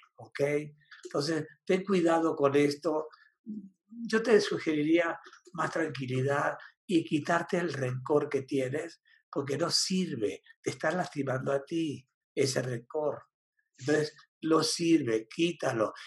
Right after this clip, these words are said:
Escribe una carta diciendo, si quieres mandar toda la chingada, lo puedes escribir, todo, todo lo que quieras. Luego la rompes y la tiras al inodoro. Pero escribe todo lo que estás sintiendo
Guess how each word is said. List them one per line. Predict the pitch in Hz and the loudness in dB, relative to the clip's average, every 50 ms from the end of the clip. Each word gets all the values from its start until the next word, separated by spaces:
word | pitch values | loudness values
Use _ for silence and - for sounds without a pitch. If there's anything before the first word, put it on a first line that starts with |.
| - - - | -10 -2 2
Escribe | 151 147 151 - - 185 185 185 208 208 | 2 2 4 4 2 2 4 6 6 8
una | 196 170 151 - | 8 6 2 2
carta | - 151 143 143 143 - 165 151 | 2 4 4 2 2 0 0 0
diciendo, | 143 135 131 - 156 147 143 143 151 147 147 - - - - _ _ | 0 0 -2 0 0 0 0 0 0 -2 -2 -4 -8 -16 -20 _ _
si | - - - 135 127 | -12 -6 -6 -4 0
quieres | 156 170 165 175 | 2 2 2 2
mandar | 160 165 147 143 151 151 - | 2 0 2 2 2 0 0
toda | - 160 156 151 147 | 0 2 4 4 4
la | 143 135 | 4 4
chingada, | 131 - 135 127 131 151 151 147 147 139 | 2 0 -2 0 0 2 4 4 4 4
lo | 135 131 | 2 0
puedes | - 151 139 135 139 - | 2 2 2 2 2 -2
escribir, | 135 - - - 131 123 123 127 123 123 131 147 - _ _ _ _ _ - | -8 -10 -8 -6 -4 -4 -2 -2 -2 -4 -4 -6 -8 _ _ _ _ _ 0
todo, | - 139 135 135 139 139 | 4 8 8 8 8 6
todo | 139 147 139 139 | 6 4 6 6
lo | 135 131 | 6 4
que | 120 117 113 | 2 0 -2
quieras. | - 147 139 139 139 156 170 175 - - - - _ | 0 2 4 6 6 4 4 2 -2 -10 -20 -14 _
Luego | - 214 220 233 233 | 4 8 10 10 10
la | 214 175 156 | 10 10 8
rompes | 151 151 143 143 143 156 165 156 - - | 10 8 8 8 6 2 0 -2 0 2
y | 127 | 2
la | 123 120 | 2 2
tiras | 123 143 127 135 135 127 | 2 0 0 0 0 0
al | 131 127 131 | 0 0 0
inodoro. | 131 135 139 143 143 151 165 160 135 117 104 - - _ - - - _ - | 0 0 0 0 0 0 0 0 0 0 -2 -2 -6 _ -20 -20 -20 _ -4
Pero | - 151 156 165 | 0 2 4 4
escribe | 165 - - 190 202 208 202 | 2 2 2 4 8 8 8
todo | 202 202 190 196 202 | 8 8 6 6 8
lo | 208 208 | 8 6
que | 170 160 | 4 4
estás | - - 175 147 | 0 2 4 4
sintiendo | - 180 160 147 131 - 160 156 156 156 165 175 180 | 4 4 2 0 2 4 4 4 4 4 2 0 0